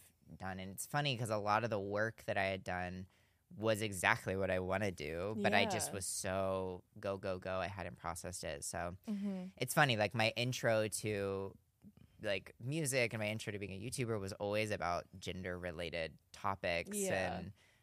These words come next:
Speaker 1: self-expression. And then now looking back, I'm like, "How did I not know I was trans when I was literally
Speaker 2: <laughs>
Speaker 1: fourteen being like, 'I'm just such an ally.
Speaker 2: <laughs>
Speaker 1: I think if you like to express yourself differently, that's great.'" Like,
Speaker 2: <laughs>
Speaker 1: I,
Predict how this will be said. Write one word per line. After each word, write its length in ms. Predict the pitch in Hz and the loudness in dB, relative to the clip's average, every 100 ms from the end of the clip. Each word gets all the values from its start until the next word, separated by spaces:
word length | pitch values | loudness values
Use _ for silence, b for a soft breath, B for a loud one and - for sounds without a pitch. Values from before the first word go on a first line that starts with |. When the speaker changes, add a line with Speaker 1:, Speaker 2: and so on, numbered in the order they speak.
| b | b
Speaker 1:
self-expression. 800 | - 104 - - 101 107 - 101 | -4 -4 -4 0 2 2 2 -2
And 160 | 95 92 | -2 -6
then 300 | 87 90 98 | -6 -8 -4
now 280 | 110 107 107 | 2 2 2
looking 320 | 101 - 98 | 0 -4 0
back, 300 | 110 117 107 | 2 2 0
I'm 80 | 95 | -6
like, 120 | 95 | -6
"How 120 | 120 | -8
did 160 | 139 151 | -6 -2
I 80 | 110 | 0
not 220 | 104 104 | 0 -2
know 120 | 92 | -2
I 100 | 92 | -2
was 160 | 95 107 | -2 -4
trans 380 | - 110 107 104 | -2 0 2 2
when 80 | 101 | 2
I 100 | 101 | 2
was 160 | 101 | 4
literally 320 | 110 110 113 | 4 6 6
Speaker 2:
<laughs> 120 | 107 - | 4 0
Speaker 1:
fourteen 460 | 104 - 107 104 | 0 -2 -6 -6
being 220 | 98 101 | -6 -8
like, 200 | 101 98 - | -8 -10 0
'I'm 280 | 170 202 208 | 2 4 0
just 260 | 262 - | 0 0
such 220 | 226 214 208 | -2 -2 -4
an 100 | 185 | -2
ally. 580 | - 165 170 165 156 160 | 4 6 8 6 4 -2
Speaker 2:
<laughs> 600 | - - 156 - - - | -6 -8 -6 -6 -8 0
Speaker 1:
I 80 | 170 | 0
think 240 | 214 214 | 2 -2
if 120 | 247 226 | -2 -2
you 160 | 233 | 2
like 220 | 220 202 - | 4 2 -2
to 120 | 208 | -6
express 400 | 202 - 202 202 | -6 -6 -6 -4
yourself 280 | - 202 - | -6 -6 -6
differently, 340 | 180 202 185 | -8 -4 -2
that's 260 | 175 180 - - | -2 -4 -6 -4
great.'" 400 | 196 180 160 - | 0 2 2 4
Like, 280 | 156 147 - - | 2 2 -6 -2
Speaker 2:
<laughs> 240 | 302 - 240 | -2 2 10
Speaker 1:
I, 280 | 131 131 | 12 12